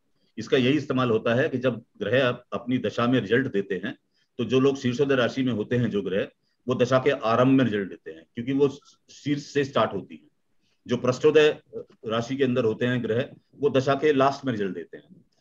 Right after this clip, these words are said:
तो पृष्ठोदय राशि में क्या होता है कि लास्ट का भाव पहले, बाद में शाइन, पहले शाइन होता है और उसके बाद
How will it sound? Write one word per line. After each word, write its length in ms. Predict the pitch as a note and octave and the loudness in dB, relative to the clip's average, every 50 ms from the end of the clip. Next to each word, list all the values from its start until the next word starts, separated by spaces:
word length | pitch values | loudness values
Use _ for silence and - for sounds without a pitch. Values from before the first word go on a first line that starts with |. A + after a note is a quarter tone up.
| _ _ _ | _ _ _
तो 60 | - | -8
पृष्ठोदय 420 | - - C#3 C3 - D#3 D#3+ D#3 D3+ | -2 -2 -2 0 2 4 4 6 6
राशि 260 | D3 C#3+ C#3+ D#3 D3+ | 4 2 0 0 -2
में 120 | D3 C#3 | -2 0
क्या 120 | C#3 D3 C#3+ | 0 2 2
होता 280 | D3 C#3+ C#3 D3 D3+ | 2 2 0 0 -2
है 120 | D3+ D3+ - _ _ _ _ _ _ _ _ _ - | -2 -4 -8 _ _ _ _ _ _ _ _ _ -6
कि 60 | D3 | -6
लास्ट 400 | C3 A#2 B2 C#3+ D#3 - - - | -4 0 0 0 0 0 -2 -2
का 60 | E3 | -2
भाव 440 | C#3+ B2+ B2 B2+ B2+ C3 B2+ - - _ _ _ _ | -2 0 0 0 0 0 -2 -6 -16 _ _ _ _
पहले, 260 | - A2+ A#2 B2 B2 - | -4 -2 -2 -2 -2 -4
बाद 440 | - - - A2+ G#2+ G2+ - - A#2+ | -6 -10 -12 -12 -4 0 0 2 2
में 120 | B2 A#2+ | 0 -2
शाइन, 340 | - - G#2 G2+ G#2 - - - _ _ _ - | 0 -2 -2 -2 -2 -4 -8 -14 _ _ _ -2
पहले 220 | A2+ A2+ A#2+ A#2+ | 2 2 2 2
शाइन 260 | A#2+ A#2+ G#2+ G#2+ G#2 | 2 0 -2 -2 -2
होता 320 | G2 G2 F#2+ - G2 G2 G#2+ | -4 -6 -4 -4 -2 -2 -2
है 120 | C#3+ - _ _ _ _ _ _ | -4 -6 _ _ _ _ _ _
और 100 | B2 C3 | -2 -2
उसके 200 | C3 B2+ - C#3+ | -2 0 0 -2
बाद 200 | B2+ A#2+ A#2+ B2 | 0 2 0 0